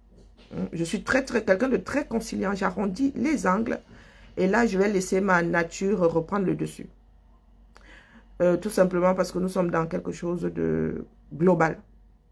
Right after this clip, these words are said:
Euh, je n'aime pas cataloguer les gens.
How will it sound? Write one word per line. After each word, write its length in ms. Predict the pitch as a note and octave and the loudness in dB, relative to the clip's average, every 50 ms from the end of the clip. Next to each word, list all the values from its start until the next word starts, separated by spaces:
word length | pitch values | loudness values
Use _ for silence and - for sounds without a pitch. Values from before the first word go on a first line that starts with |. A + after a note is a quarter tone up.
| - - _ _ - _ - _ _ _ - _ _ _ _ _ _ _ _ - | -20 -20 _ _ -20 _ -20 _ _ _ -20 _ _ _ _ _ _ _ _ 0
Euh, 380 | D#3+ F3 F3 E3+ E3+ E3+ E3+ | 2 4 4 4 4 4 2
je 100 | E3+ F3+ F#3 | 2 2 2
n'aime 180 | F#3+ G3+ A3 | 2 2 0
pas 120 | A3 G3 F#3 | 0 -2 -2
cataloguer 520 | - G3 E3 - D#3+ E3 D#3 D#3+ D#3+ F#3 | -2 -6 -4 0 0 0 0 0 0 0
les 120 | F3 E3 D#3 | 0 0 0
gens. 180 | D#3+ E3 D#3+ | -2 -6 -8